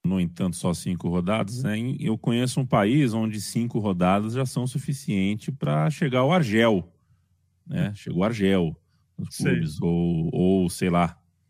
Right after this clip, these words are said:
Speaker 1: né? Guto Ferreira,
Speaker 2: Pois
Speaker 1: é,
Speaker 2: não.
Speaker 1: né? Tem um país aí que não pode perder três seguidas que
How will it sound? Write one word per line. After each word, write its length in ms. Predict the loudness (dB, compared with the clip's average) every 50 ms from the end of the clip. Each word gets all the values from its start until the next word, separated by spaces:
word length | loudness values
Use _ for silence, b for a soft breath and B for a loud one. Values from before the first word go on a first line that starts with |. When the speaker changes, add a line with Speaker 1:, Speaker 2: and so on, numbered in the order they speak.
| _ _ -10
Speaker 1:
né? 260 | -4 -4 -4 -4 -4 -4
Guto 320 | -2 0 0 0 -2 -4
Ferreira, 880 | -4 -4 -2 0 2 2 4 4 4 4 4 4 2 0 -4 -6 -10 -12 _ _ _ _ _ _ _ _ _ _ _ _ _
Speaker 2:
Pois 300 | -8 -4 -2 0 0 0
Speaker 1:
é, 60 | 0
Speaker 2:
não. 360 | -2 -4 -4 -4 -4 -4 -4 -4
Speaker 1:
né? 200 | -4 -4 -6 -6 -8 _ _
Tem 120 | -4 -2
um 100 | -2 -2
país 420 | 0 0 0 0 0 0 0 -2 -2
aí 240 | -2 0 -2 -2
que 160 | -4 -4 -6 -4
não 160 | -4 -4 -6
pode 300 | -2 0 0 0 0 0
perder 380 | 0 0 0 2 2 0 -2
três 340 | -2 -2 -2 0 0 0 -2
seguidas 500 | -4 -8 -6 -4 -2 -2 -2 -2 -4 -6 -8
que 320 | -6 -6 -6 -4 -4 -6